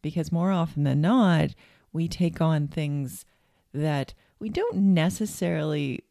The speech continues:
want to do or even relate to our primary goals and objectives because we're not really willing to say no or let go of something. So if you find yourself in this space where you're asking yourself the question,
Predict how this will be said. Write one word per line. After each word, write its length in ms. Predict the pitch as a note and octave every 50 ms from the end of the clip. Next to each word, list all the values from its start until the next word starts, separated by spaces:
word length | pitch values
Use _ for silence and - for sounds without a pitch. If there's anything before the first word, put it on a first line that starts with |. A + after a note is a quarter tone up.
| _ _ _
want 460 | - C#3 C#3 C#3 C3+ A2 D3+ G#3 A3
to 140 | - - B3+
do 480 | G#3 A#3+ B3+ C4 C#4+ E4 F#4 F#4 F4+ - -
or 160 | F3 F3 D#3
even 320 | D3+ D3+ D#3+ E3 D#3+ D#3
relate 460 | D3+ D#3 C#3+ C3+ C#3 C3+ D3+ - -
to 480 | - - - - G3 F#3 F#3 F3+ D#3+ D3+ - _ _ _ _ _ _ _ -
our 200 | - D#3 D3 C#3+
primary 600 | - - - E3 D#3 D3+ D3+ D#3+ D3+ C#3+ C#3+ C3+
goals 400 | A2+ - - B2+ B2+ C3+ D3 -
and 100 | D#3+ D#3
objectives 760 | D3 C#3+ - - - B2+ C#3 - - - G3 A3+ A#3 A#3 - - _ _ _ _ _ _ _
because 340 | - F3 F3 - F#3 F3 F3+
we're 120 | - F3 F3
not 260 | F3 F3 F#3+ F#3+ - -
really 720 | - G3 E3+ D3 D#3+ F3 F3+ F#3 F#3 F3+ E3+ E3 E3 - -
willing 340 | E3+ E3+ E3+ E3 D#3+ D#3 D3+
to 160 | - - D3+
say 380 | - - - - D3 D3 D3
no 500 | D3 C#3+ C#3 C#3 C3+ C3+ C3+ C3+ B2 - -
or 220 | - C3+ A2+ A#2 A2+
let 240 | - G#2+ A#2 - _ _ -
go 280 | C3+ C3 C3 B2+ B2
of 160 | B2 A#2+ A#2+ -
something. 540 | - - - - - - - - - - - _ _ _ _ _ _ _ _ _ _ _ _ _ _
So 220 | - - G#3 F#3+
if 160 | F3+ E3+ -
you 80 | F#3 F3+
find 280 | F3 - A#3 D#4+ F#4 F4
yourself 460 | C#4+ A3 - - E3+ D#3+ D#3+ E3 -
in 140 | E3 D#3+ D#3
this 180 | D3+ D3+ -
space 600 | - - - - G#3+ A3+ G3+ F3 E3+ E3+ - - - - _ - D#3
where 200 | D#3 D3+ F3 F#3
you're 220 | E3 D3+ D#3+ D#3 -
asking 380 | - F#3 G#3 C4 - - F#3+ F#3
yourself 400 | E3+ E3+ E3+ - D#3 D3+ C#3+ -
the 80 | D3+
question, 460 | C#3+ - D#3 C#3+ - - D3 D3 C#3+